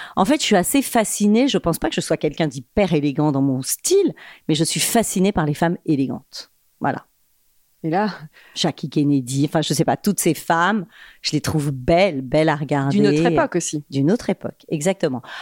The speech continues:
Speaker 1: Ah, en femme actuelle, euh, pff,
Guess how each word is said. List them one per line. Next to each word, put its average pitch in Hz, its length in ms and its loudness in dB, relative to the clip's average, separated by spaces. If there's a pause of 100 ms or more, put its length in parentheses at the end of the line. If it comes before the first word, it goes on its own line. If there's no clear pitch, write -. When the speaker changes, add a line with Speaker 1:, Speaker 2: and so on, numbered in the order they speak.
Speaker 1:
Ah, 233 200 0
en 202 80 0
femme 262 260 2
actuelle, 233 760 2 (420)
euh, 170 680 4
pff, - 380 -10